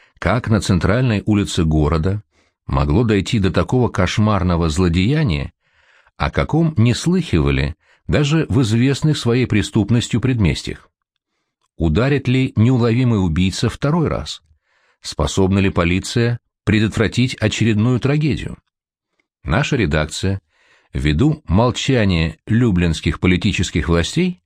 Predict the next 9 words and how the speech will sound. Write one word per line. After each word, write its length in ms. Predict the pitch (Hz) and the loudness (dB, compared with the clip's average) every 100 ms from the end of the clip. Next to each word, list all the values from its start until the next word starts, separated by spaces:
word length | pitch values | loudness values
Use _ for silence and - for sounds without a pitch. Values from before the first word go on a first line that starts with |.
| _ _ _ _ _ - | _ _ _ _ _ -18
спросила 680 | - 98 104 - 208 202 | -6 -2 -2 0 0 0
об 240 | - 127 131 | 0 0 0
этом 220 | 165 135 | 0 0
по 100 | 104 | 0
телефону 760 | 101 101 98 - 147 165 165 151 _ _ _ _ _ | 0 2 0 0 0 2 0 -2 _ _ _ _ _
господина 680 | 78 85 - 98 180 185 180 | -2 -2 0 2 2 2 2
Рикардо 600 | 127 139 170 160 143 151 | 0 0 0 0 0 0
Пароница, 720 | 160 160 110 73 - - 57 - _ | 0 0 2 0 -4 -8 -8 -12 _
астролога, 800 | - - - 113 165 82 73 62 | -12 -8 -2 0 2 0 -2 -6